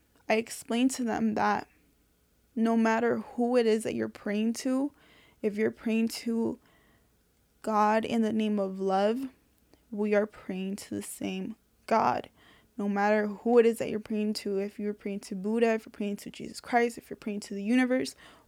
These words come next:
whoever you're praying to, you're praying to the same God. And, um, they, they were kinda hesitant on that when I told them that. They were kinda like, "Mm," like, they kinda, like, I feel like they kinda believed it, but in the same way,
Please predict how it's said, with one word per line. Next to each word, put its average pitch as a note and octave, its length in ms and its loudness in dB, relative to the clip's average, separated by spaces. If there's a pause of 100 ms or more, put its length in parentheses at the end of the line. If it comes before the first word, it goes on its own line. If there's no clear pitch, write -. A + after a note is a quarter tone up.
whoever A#3+ 340 2
you're B3 120 0
praying A3 300 -2
to, A3 380 -8
you're A3 200 0
praying G#3+ 380 -4
to G#3+ 400 -6
the A3 80 -10
same G3+ 480 -4
God. - 380 -4 (880)
And, A3 520 2 (100)
um, G#3+ 520 2 (300)
they, A#3 260 0
they B3 140 2
were C#4 160 2
kinda C#4+ 240 2
hesitant A#3 560 0
on G#3 220 0
that G3+ 360 0
when A3+ 180 -2
I G3+ 120 -4 (160)
told G#3 240 -2
them G3+ 160 -2
that. A2 180 -2
They A3 60 -4
were A3+ 80 -2
kinda A#3 240 -6
like, - 160 -10
"Mm," D#4+ 840 -2 (140)
like, A3 300 -2
they A3+ 100 -4
kinda, B3 320 0
like, A3 260 -2 (1900)
I B3+ 80 4
feel B3+ 160 2
like D4 160 6
they C4 100 0
kinda C4 360 0
believed G#3+ 560 0
it, C#3 280 0
but A#3+ 140 -2
in A#3 140 0
the A3 100 0
same A3 440 0
way, A3 440 2